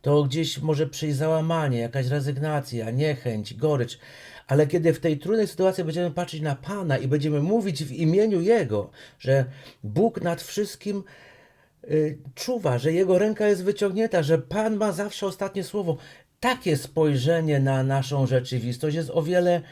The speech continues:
o wiele lepsze. No, przede wszystkim, e, daje taką nadzieję, daje takie światło do naszego wnętrza. Na,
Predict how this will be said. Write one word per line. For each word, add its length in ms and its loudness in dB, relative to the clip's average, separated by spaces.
o 80 0
wiele 260 4
lepsze. 560 2
No, 140 2
przede 300 -2
wszystkim, 480 -4
e, 220 0
daje 300 0
taką 320 0
nadzieję, 520 2
daje 220 0
takie 280 -6
światło 640 -2
do 140 4
naszego 440 0
wnętrza. 480 0
Na, 240 2